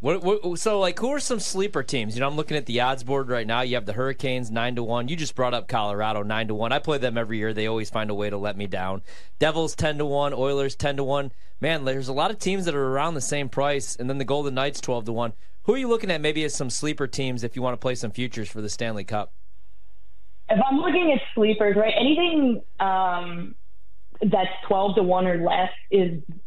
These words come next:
Speaker 2: that's not really a sleeper, right? You're talking about, those are the teams that are gonna finish in the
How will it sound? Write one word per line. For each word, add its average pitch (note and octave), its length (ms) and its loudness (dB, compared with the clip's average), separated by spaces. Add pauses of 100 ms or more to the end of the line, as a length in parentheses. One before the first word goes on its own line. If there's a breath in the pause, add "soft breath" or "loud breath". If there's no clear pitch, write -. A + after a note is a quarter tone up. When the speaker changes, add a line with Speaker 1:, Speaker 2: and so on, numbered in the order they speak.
(520 loud breath)
Speaker 2:
that's G#3+ 220 2
not G#3 180 4
really F#3 240 6
a F3 140 0
sleeper, E3 320 0
right? F3 260 4
You're G3 140 6
talking G#3+ 360 4
about, F3 360 4
those F#3+ 180 4
are A3 60 4
the G3 140 4
teams F3+ 420 2
that F3 240 2
are F#3 100 4
gonna F3 360 2
finish E3+ 240 2 (480)
in F#3 80 2
the F#3+ 100 4